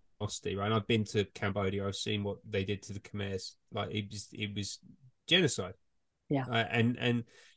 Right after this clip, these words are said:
Speaker 1: you know, it's the same ideological construct that's being foisted onto the West today, right? You
Speaker 2: Yeah.
Speaker 1: know, this
Speaker 2: Shocking.
Speaker 1: social justice
Speaker 2: I
Speaker 1: and all
Speaker 2: never,
Speaker 1: yeah,
Speaker 2: I
Speaker 1: it's, it's
Speaker 2: never thought we'd see this. You know, if you had said to me five years ago, "This is going to be the new reality,"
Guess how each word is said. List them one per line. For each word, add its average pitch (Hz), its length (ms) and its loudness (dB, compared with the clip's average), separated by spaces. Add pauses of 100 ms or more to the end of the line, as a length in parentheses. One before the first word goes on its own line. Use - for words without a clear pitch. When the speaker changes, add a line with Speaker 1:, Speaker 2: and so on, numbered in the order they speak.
(100)
Speaker 1:
you 120 100 2
know, 101 100 4
it's 113 180 0
the 117 80 -4
same 123 520 4
ideological 113 1000 4 (840)
construct 110 680 2
that's 107 220 -6
being 107 420 -2 (140)
foisted 113 360 2
onto 104 240 -2
the 107 80 -4
West 104 400 -4 (180)
today, 110 500 -4
right? 104 240 -10
You 117 120 -4
Speaker 2:
Yeah. - 100 2
Speaker 1:
know, 101 60 -4
this 110 280 -6
Speaker 2:
Shocking. 233 520 12
Speaker 1:
social 110 180 -2
justice 110 680 -2
Speaker 2:
I - 40 6
Speaker 1:
and 190 80 12
all 202 40 12
Speaker 2:
never, 254 240 12
Speaker 1:
yeah, 247 80 12
Speaker 2:
I 220 100 12
Speaker 1:
it's, 220 120 12
it's 254 100 12
Speaker 2:
never 285 220 12
thought 254 300 10
we'd 240 200 6
see 240 220 8
this. 185 480 6
You 226 180 8
know, 202 200 10
if 196 140 6
you 240 100 10
had 226 140 10
said 214 180 8
to - 100 0
me 196 100 6
five 202 260 10
years 190 220 8
ago, 220 220 8
"This 185 240 6
is 185 100 0
going 185 220 8
to 170 60 6
be 196 120 10
the 180 120 8
new 190 180 12
reality," 180 520 10